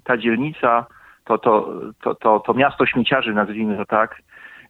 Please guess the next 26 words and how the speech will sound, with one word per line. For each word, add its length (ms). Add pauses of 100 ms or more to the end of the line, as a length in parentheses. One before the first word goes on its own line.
(100)
mieści 300
się 140
w 40
rejonie 380
Mokatam, 640 (160)
przy 120
takim 240
pasmie 400
górskim 340
Mokatam. 580 (800)
I 180
historia 460
tego 220
miasta 440
zaczyna 340
się 160
w 40
tysiąc 340
dziewięćset 360
sześćdziesiątym 480
dziewiątym 340
roku, 420 (600)
kiedy 200
to 360
władze 340
Kairu 640